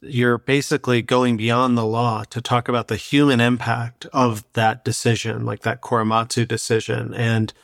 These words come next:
you know, Korematsu was a six to three decision by the Supreme Court. And when I went to law school, everyone blamed the court, you know, for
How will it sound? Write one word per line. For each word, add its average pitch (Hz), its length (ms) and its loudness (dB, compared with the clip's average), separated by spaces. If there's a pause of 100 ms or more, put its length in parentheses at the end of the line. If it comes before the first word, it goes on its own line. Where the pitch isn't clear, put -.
(160)
you 120 60 4
know, 117 80 6
Korematsu 135 600 2
was 117 220 -2
a 110 60 -6
six - 420 -4
to 135 140 -2
three 120 320 0
decision 123 560 0
by 113 160 -2
the 107 80 -10
Supreme 113 500 -2
Court. 117 500 2 (300)
And 120 140 2
when 117 100 2
I 147 80 4
went 160 200 2
to 117 80 -2
law 120 200 4
school, 113 420 -4
everyone 151 380 4
blamed 135 300 4
the 107 80 -6
court, 143 500 -2 (180)
you 120 140 -4
know, 113 140 0
for 117 300 0